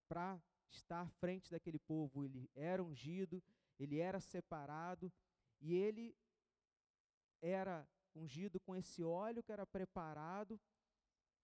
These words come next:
conforme o Senhor ensinou e ordenou a Moisés, e isso tudo simbolizava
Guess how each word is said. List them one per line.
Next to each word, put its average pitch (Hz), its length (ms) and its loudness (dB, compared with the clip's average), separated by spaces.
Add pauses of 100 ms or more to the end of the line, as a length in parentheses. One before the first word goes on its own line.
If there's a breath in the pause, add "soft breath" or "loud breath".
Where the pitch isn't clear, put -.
(360)
conforme 170 500 0
o 175 40 -4
Senhor 165 600 -4 (200)
ensinou 147 640 -2
e 170 60 2
ordenou 151 760 -2 (160)
a 139 100 -10
Moisés, 139 760 -4 (540)
e 175 180 0
isso 233 240 -4
tudo 220 360 -4
simbolizava 180 1040 -4